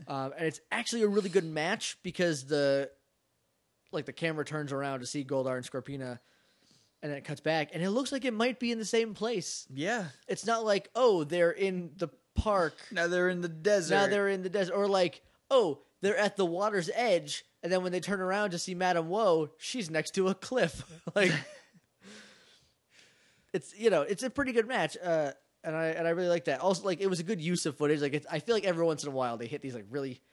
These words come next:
Speaker 1: sweet moments, and, like, everyone in the editing room high fives each
Speaker 2: High
Speaker 1: other.
Speaker 2: five. Yes!
Speaker 1: We did it! <laughs> We won!
Speaker 2: Mike Tenay and Don West style.
Speaker 1: Yeah. <laughs>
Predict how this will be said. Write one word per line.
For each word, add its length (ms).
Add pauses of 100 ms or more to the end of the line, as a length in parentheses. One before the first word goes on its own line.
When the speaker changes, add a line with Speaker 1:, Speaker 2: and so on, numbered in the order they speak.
(180)
Speaker 1:
sweet 420
moments, 440 (260)
and, 100
like, 160
everyone 500
in 160
the 140
editing 340
room 380 (520)
high 180
fives 280
each 40
Speaker 2:
High 140
Speaker 1:
other. 80 (140)
Speaker 2:
five. 440
Yes! 500
Speaker 1:
We 180
did 260
it! 380 (400)
<laughs> 180
We 160
won! 480
Speaker 2:
Mike 240
Tenay 260
and 100
Don 260
West 260
style. 340
Speaker 1:
Yeah. 440
<laughs> 40